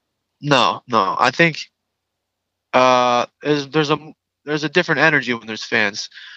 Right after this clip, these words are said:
Um, I, like, I have not fought in front of a huge, huge crowd yet, but, um, I fought in some, in some, in front of some small crowds when I was an amateur,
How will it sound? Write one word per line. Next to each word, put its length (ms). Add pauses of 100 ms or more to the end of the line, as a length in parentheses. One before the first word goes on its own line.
(360)
Um, 340
I, 80
like, 160
I 180
have 120
not 220
fought 280
in 60
front 200
of 60
a 40
huge, 460
huge 240
crowd 320
yet, 240 (560)
but, 220
um, 320
I 60
fought 240
in 40
some, 240 (300)
in 100
some, 320
in 120
front 200
of 60
some 120
small 280
crowds 320
when 80
I 20
was 80
an 80
amateur, 400